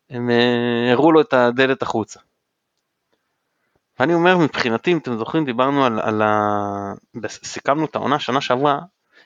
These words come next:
אם זיכרוני אינו מטעני, אני הכתרתי את, אה, ניל קלארק כ-, כ-, נייל קלארק, אולי יש לומר, כאיש העונה. ומבחינתי זה כאילו אותו דבר. <laughs> למה מערכת דוחקת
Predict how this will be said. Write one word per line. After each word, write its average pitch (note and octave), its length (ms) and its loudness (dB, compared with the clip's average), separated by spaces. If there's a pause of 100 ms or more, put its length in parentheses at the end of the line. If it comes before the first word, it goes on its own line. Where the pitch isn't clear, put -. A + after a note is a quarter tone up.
(120)
אם A3 100 4
זיכרוני F3+ 320 4
אינו E3+ 160 4
מטעני, D#3+ 380 2 (120)
אני C3+ 300 0
הכתרתי C#3 460 -2
את, - 120 -4
אה, A2+ 80 4
ניל C3+ 180 2
קלארק C3 420 2
כ-, - 40 -6 (180)
כ-, - 60 -10 (300)
נייל A#2 220 0
קלארק, D3+ 280 -2
אולי C3 140 2
יש - 100 -6
לומר, B2 160 -2 (460)
כאיש B2+ 340 2
העונה. A2 260 0 (1400)
ומבחינתי B2 720 2
זה F3+ 80 -4
כאילו D#3+ 220 2
אותו D#3+ 260 2
דבר. D3 200 -2 (560)
<laughs> - 540 -14
למה F#3 260 4
מערכת C#3+ 680 -2 (580)
דוחקת D#3+ 600 0